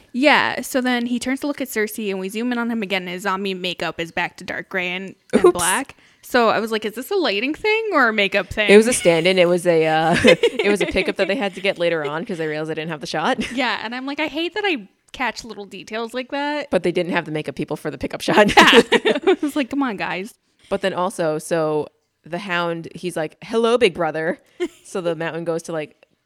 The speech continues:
Speaker 2: go towards him to, like, attack him. And Cersei's like, "You will not. You will stay here and protect me." And he's like, "You dumb bitch."
Speaker 1: <laughs>
Speaker 2: So then he goes forward again, and then Qyburn tries to stop him. And he, and he takes Qyburn by the head and throws him on the ground. So Qyburn's out.
Speaker 1: Launches him and
Speaker 2: Yeah,
Speaker 1: kills him.
Speaker 2: he is dead.
Speaker 1: Yeah, 'cause he's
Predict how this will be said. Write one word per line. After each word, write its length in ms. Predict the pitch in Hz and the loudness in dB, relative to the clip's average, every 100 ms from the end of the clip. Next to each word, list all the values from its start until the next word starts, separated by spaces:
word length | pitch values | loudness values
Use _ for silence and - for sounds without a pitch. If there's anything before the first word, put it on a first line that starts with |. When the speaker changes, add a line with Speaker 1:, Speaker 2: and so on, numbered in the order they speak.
| _ - | _ 0
Speaker 2:
go 120 | 165 | 0
towards 240 | 170 156 | 0 -6
him 80 | 160 | -6
to, 60 | 156 | -10
like, 140 | 147 | -10
attack 320 | 151 139 147 | -10 -10 -8
him. 80 | 170 - | -10 -10
And 140 | 160 | -6
Cersei's 260 | 170 185 175 | -6 -4 -6
like, 140 | 170 | -6
"You 140 | 220 | -4
will 160 | 320 170 | -4 -4
not. 320 | 147 143 160 | -6 -4 -4
You 100 | 180 | -2
will 80 | 294 | -4
stay 160 | - 170 | -2 -2
here 140 | 185 | -2
and 80 | 180 | -6
protect 320 | 262 359 349 | -2 -2 0
me." 300 | 240 151 151 _ _ | -2 -4 -6 _ _
And 120 | - 247 | -4 -2
he's 120 | 190 | 0
like, 200 | 175 - _ | -2 -4 _
"You 120 | 285 320 | -4 -2
dumb 180 | 147 143 | -4 -4
bitch." 320 | - - - - 294 | -4 -4 -6 -6 -4
Speaker 1:
<laughs> 40 | 311 | 2
Speaker 2:
So 80 | 196 | 2
then 80 | |
he 60 | 190 | 4
goes 160 | 196 - | 0 2
forward 240 | 190 175 | 2 2
again, 180 | 160 160 | 0 -2
and 80 | 156 | -2
then 120 | 151 | -6
Qyburn 300 | 170 175 160 | -2 0 0
tries 200 | 156 151 | -2 -6
to 60 | 147 | -4
stop 260 | 156 143 | -2 -2
him. 80 | 143 | -2
And 140 | 151 190 | -6 -6
he, 80 | - | -4
and 160 | 170 165 | -2 -2
he 100 | 190 | -6
takes 280 | - 277 - | -2 -2 -2
Qyburn 320 | 220 180 170 | 0 0 2
by 160 | 165 156 | 2 2
the 80 | 170 | 2
head 240 | 147 147 | -2 -4
and 200 | - 160 | -6 -6
throws 240 | 170 226 233 | 0 2 2
him 80 | |
on 100 | 165 | 0
the 60 | 147 | 0
ground. 360 | 147 135 139 143 | -2 -4 -4 -6
So 100 | 160 | -2
Qyburn's 440 | 180 202 175 151 | 0 0 -2 -4
out. 160 | 127 151 | -4 -2
Speaker 1:
Launches 420 | 226 262 247 214 | 0 0 -2 -4
him 300 | 208 202 202 | -6 -6 -6
and 80 | 151 | 0
Speaker 2:
Yeah, 100 | 156 147 | 2 2
Speaker 1:
kills 220 | 214 190 | 0 -2
him. 80 | 196 | 0
Speaker 2:
he 60 | |
is 120 | 156 - | 0 0
dead. 400 | 147 135 151 320 | -2 0 0 -2
Speaker 1:
Yeah, 340 | 226 180 - | -4 -4 -6
'cause 180 | - 277 | -8 -4
he's 160 | 254 | -4